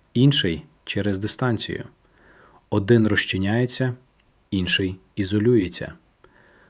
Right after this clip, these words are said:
Але обидва не в балансі. І якщо ти впізнаєш себе хоча б у чомусь, знай: вихід не у тому, щоб знайти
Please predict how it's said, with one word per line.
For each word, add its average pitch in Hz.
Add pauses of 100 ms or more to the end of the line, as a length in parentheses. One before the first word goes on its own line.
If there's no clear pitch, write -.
(140)
Але 107
обидва 107 (260)
не 98
в 92
балансі. 90 (1160)
І 110
якщо 113
ти 170
впізнаєш 131
себе 127
хоча 123
б 110
у 104
чомусь, 143 (280)
знай: 98 (600)
вихід 123
не 117
у 110
тому, 151
щоб 101
знайти 117